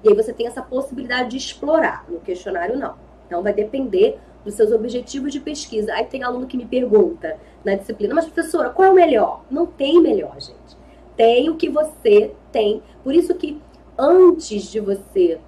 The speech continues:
definir a metodologia, você precisa definir bem a sua pergunta de pesquisa, seus objetivos de pesquisa.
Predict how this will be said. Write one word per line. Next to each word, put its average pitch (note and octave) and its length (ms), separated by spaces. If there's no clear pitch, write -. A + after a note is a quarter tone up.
definir A3 560
a D4 60
metodologia, F#3+ 960
você G3 240
precisa G#3+ 640
definir F#3 500
bem F#3 400
a G3 80
sua F#3+ 180
pergunta A#3+ 640
de C4+ 100
pesquisa, F#3+ 800
seus F3+ 240
objetivos G3+ 880
de G#3+ 80
pesquisa. - 640